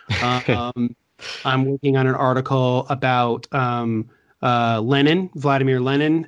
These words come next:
Speaker 2: and, uh, his view of religion.
Speaker 1: Mm.
Speaker 2: And I'm working on an article about Don, John Dewey and democracy, which I think is very particularly important for tonight's discussion. So
Speaker 1: Mm.
Speaker 2: those are things that will be coming down the pike.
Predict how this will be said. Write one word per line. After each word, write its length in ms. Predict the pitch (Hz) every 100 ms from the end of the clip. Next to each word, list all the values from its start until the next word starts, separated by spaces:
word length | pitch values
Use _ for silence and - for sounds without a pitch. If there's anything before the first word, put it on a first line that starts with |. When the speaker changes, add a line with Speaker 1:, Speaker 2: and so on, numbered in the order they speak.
| -
Speaker 2:
and, 480 | 135 127 123 123 123
uh, 180 | 123 117
his 200 | 131 117
view 240 | 135 131
of 100 | 120
religion. 440 | 120 127 135 208
Speaker 1:
Mm. 560 | 220 _ _ _ _ -
Speaker 2:
And 260 | 131 131 131
I'm 100 | 123
working 320 | 127 131 131
on 120 | 127
an 80 | 123
article 360 | 120 120 127 127
about 280 | 123 120 110 123
Don, 320 | 120 131 131 135
John 340 | 139 131 127
Dewey 260 | 127 127 127
and 80 | 127
democracy, 540 | 131 135 131 123 110
which 160 | 107 117
I 40 |
think 140 | 117 113
is 100 | 113
very 260 | 120 117
particularly 920 | 117 117 117 113 113 107 104 107 101 - -
important 440 | 131 139 123 113
for 120 | 107
tonight's 420 | 104 120 110 - - - -
discussion. 480 | - 123 - 131 131 - - 110
So 60 |
Speaker 1:
Mm. 60 | 196
Speaker 2:
those 160 | 226 202
are 40 |
things 160 | - -
that 100 | -
will 60 | 143
be 140 | 135
coming 260 | 139 147 135
down 220 | 135 131
the 60 | 123
pike. 340 | 131 123 123